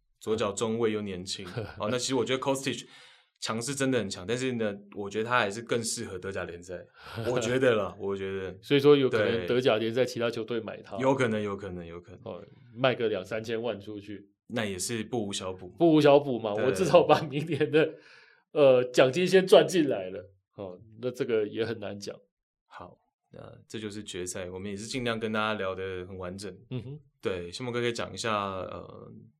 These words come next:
Speaker 1: 就我们一个月没见嘛，拜仁也已经这个十冠王，然后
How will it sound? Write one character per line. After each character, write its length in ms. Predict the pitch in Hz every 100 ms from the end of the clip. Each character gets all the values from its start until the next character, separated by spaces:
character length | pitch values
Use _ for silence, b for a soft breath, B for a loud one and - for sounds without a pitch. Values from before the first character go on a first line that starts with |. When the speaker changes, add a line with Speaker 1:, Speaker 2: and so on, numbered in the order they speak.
| _
Speaker 1:
就 160 | 98
我 80 | 92
们 220 | 92 92 101
一 60 |
个 80 | 113
月 100 | 117
没 140 | 107
见 180 | 101 123
嘛， 160 | 92 87 _ _ _ _ _ _ _
拜 120 | 113
仁 140 | 101
也 360 | 98 92 90 87
已 80 | 98
经 320 | 98 98 101
这 100 | 107
个 140 | -
十 280 | - - 104
冠 240 | 101 123 92
王， 220 | 90 - _ _ _ _ _ 113
然 140 | 101 92
后 480 | 98 95 95 90